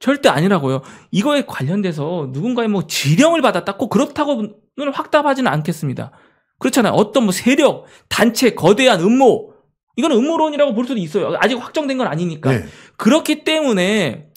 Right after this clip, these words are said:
Speaker 1: 이거는 다시 한번 재수사를 통해서 명명백백하게 가려야 된다는 거예요. 의구심이 들면 안 되잖아요.
Speaker 2: 자, 변호사님, 유심과 에스디 카드를 뽑았어요.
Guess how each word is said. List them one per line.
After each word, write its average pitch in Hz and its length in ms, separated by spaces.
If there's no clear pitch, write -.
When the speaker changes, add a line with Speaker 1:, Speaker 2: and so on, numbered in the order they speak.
Speaker 1:
이거는 220 680
다시 214 320
한번 226 480
재수사를 202 520
통해서 160 640
명명백백하게 233 760
가려야 277 360
된다는 175 340
거예요. 120 360
의구심이 294 460
들면 240 280
안 160 140
되잖아요. 185 600
Speaker 2:
자, 135 120
변호사님, 143 600
유심과 180 560
에스디 127 300
카드를 143 340
뽑았어요. 107 600